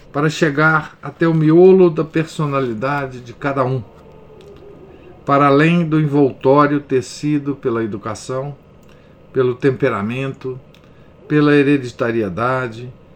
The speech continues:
e pelos condicionamentos nacionais do homem. Antes de mais nada, Paulo procurava em cada pessoa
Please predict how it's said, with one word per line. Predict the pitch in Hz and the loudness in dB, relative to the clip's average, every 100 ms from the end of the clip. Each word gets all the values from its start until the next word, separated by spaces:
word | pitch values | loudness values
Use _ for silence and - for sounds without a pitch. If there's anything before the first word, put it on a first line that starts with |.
| - - - - - | -20 -20 -20 -20 -12
e | 143 | -4
pelos | 143 190 - | 4 4 4
condicionamentos | 196 185 - 180 170 165 175 165 | 2 2 2 2 2 0 -2 -4
nacionais | 170 160 151 139 143 143 120 | -6 -4 -4 -4 -4 -4 -4
do | 120 | -6
homem. | 113 117 92 69 - _ - - - - - - - - _ _ - - - - - - - - | -4 -6 -8 -10 -18 _ -20 -20 -20 -20 -20 -20 -20 -20 _ _ -20 -20 -20 -20 -20 -20 -20 -8
Antes | 147 151 151 | -4 -2 -2
de | 139 | -2
mais | 147 143 131 | 2 2 2
nada, | 156 175 160 | 0 0 0
Paulo | 156 - 147 156 156 151 147 | -6 -2 0 0 0 -4 -6
procurava | 156 147 147 135 143 147 139 - | -6 -4 0 2 2 -2 -6 -10
em | 151 131 | -10 -10
cada | - 156 151 139 | -4 -4 -4 -4
pessoa | 135 - - 139 139 | -6 -8 -6 -4 -4